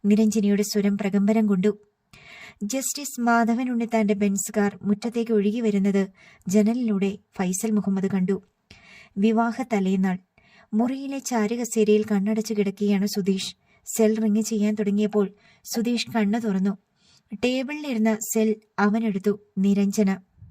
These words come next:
സുധീഷിന് അവളോട് സംസാരിക്കാൻ താല്പര്യം തോന്നിയില്ല. ബെല്ലിന്റെ ശബ്ദം അവൻ കുറച്ചിട്ട് ടേബിളിൽ ഫോൺ വെച്ചു. ഫോൺ നിശബ്ദമായപ്പോൾ ആരോ വാതിൽ തുറക്കുന്ന ശബ്ദം കേട്ടു.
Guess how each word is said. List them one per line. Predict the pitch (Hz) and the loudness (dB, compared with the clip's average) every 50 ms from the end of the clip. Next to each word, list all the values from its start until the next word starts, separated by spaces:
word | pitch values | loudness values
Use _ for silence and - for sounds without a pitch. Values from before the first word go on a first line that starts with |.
| - - - - _ - - - - - - - | -20 -20 -20 -20 _ -20 -20 -20 -20 -20 -20 -14
സുധീഷിന് | - - - 277 233 277 285 277 - - 269 269 | -10 -8 -6 -6 -6 -6 -6 -6 -6 -6 -2 -2
അവളോട് | 247 220 214 214 220 226 233 | 0 2 2 2 2 0 0
സംസാരിക്കാൻ | - 233 208 202 - 226 214 214 214 - 226 226 | -2 -2 -2 -2 0 0 0 0 0 -2 -4 -2
താല്പര്യം | 220 226 208 202 202 - 240 240 262 240 | -2 0 -2 -2 -2 -2 -4 -4 -4 -2
തോന്നിയില്ല. | 226 196 196 202 226 214 196 185 190 185 - _ _ _ - - - - _ - 185 | -2 0 2 2 2 2 2 2 -2 -4 -6 _ _ _ -20 -20 -20 -20 _ -4 4
ബെല്ലിന്റെ | 180 208 202 196 208 214 208 220 | 6 6 6 6 4 2 2 0
ശബ്ദം | 208 - 220 208 180 202 214 202 202 - _ - | 0 0 -2 -4 -2 -2 -2 -4 -4 -8 _ -2
അവൻ | 190 202 208 220 214 220 | 0 0 2 0 -2 -4
കുറച്ചിട്ട് | 214 - 220 220 226 220 - - 214 - 208 208 185 214 | -4 -2 -2 -2 -2 -4 -8 -10 -6 -2 -2 -2 2 2
ടേബിളിൽ | 214 214 220 208 233 240 233 226 - - | 2 2 2 0 -2 -2 -4 -4 -8 -10
ഫോൺ | - - 214 208 214 233 | -4 -2 0 0 0 0
വെച്ചു. | 220 202 196 - 202 190 - _ _ _ _ _ - - - - - - - | 0 -2 -2 -2 -8 -8 -10 _ _ _ _ _ -20 -20 -20 -20 -20 -20 -14
ഫോൺ | - - 254 262 277 277 | -6 -4 -2 -2 -2 -4
നിശബ്ദമായപ്പോൾ | 269 233 - 240 220 220 247 240 240 226 214 214 208 208 208 208 208 208 - - | -4 -4 -2 0 0 0 0 0 2 2 2 2 2 4 4 4 4 2 2 0
ആരോ | 208 208 220 214 233 247 240 | 2 2 2 2 0 0 0
വാതിൽ | 233 214 202 208 202 233 233 - 233 | 0 2 2 2 0 -2 -4 -2 -2
തുറക്കുന്ന | 214 208 202 214 208 214 | 0 0 2 2 2 2
ശബ്ദം | 202 - 202 180 175 220 220 208 | 2 0 0 0 0 0 2 2
കേട്ടു. | 202 190 190 202 196 | 2 2 0 -2 -2